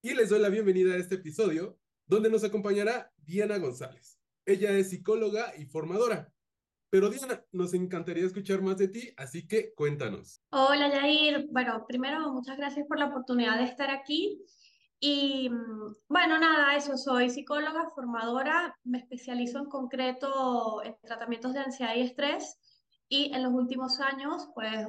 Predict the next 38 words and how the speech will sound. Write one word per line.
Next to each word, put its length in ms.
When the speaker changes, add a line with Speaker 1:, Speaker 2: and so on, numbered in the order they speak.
Speaker 2:
buscando 880
que 100
los 140
tratamientos 560
sean 400
cada 240
vez 180
más 220
eficaces, 680
eh, 240
me 100
he 40
encontrado 460
mucho 340
con 180
el 120
poder 360
medicinal 520
de 80
la 140
compasión, 760
y, 800
y 100
bueno, 260
eso 220
es 20
lo 80
que 100
me 120
gustaría 920
que 80
compartiéramos 640
un 140
poquito 420
el 140
día 180
de 140
hoy. 220